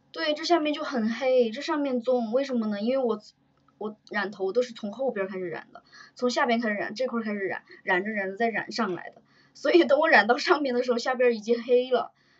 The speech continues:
然后我又怕下，我又怕染到上面，就是下面，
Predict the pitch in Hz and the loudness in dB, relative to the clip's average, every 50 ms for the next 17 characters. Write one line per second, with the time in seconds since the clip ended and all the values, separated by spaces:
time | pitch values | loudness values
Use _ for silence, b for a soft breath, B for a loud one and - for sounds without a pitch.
0 | b b 233 285 302 302 269 - - 247 277 302 302 302 320 330 311 - 370 - | b b -6 -4 -4 -4 -4 -4 -4 -4 -2 -2 -6 -6 -6 -6 -2 2 2 2
1 | - - b b b b b b - 269 285 294 294 320 311 - - _ _ _ | 2 0 b b b b b b -6 -4 -4 -4 -2 -2 -4 -4 -4 _ _ _
2 | _ _ _ _ _ _ _ - 226 226 220 226 247 254 254 - 330 311 285 247 | _ _ _ _ _ _ _ -2 0 0 2 2 0 0 0 -2 -4 -2 -2 -2
3 | 233 220 190 139 - _ b b b b b b _ - 240 233 233 226 220 - | -2 -2 -4 -6 -10 _ b b b b b b _ -4 -4 -2 -2 -4 0 0
4 | 330 269 247 233 226 220 196 165 - | 2 4 4 2 2 0 -4 -6 -8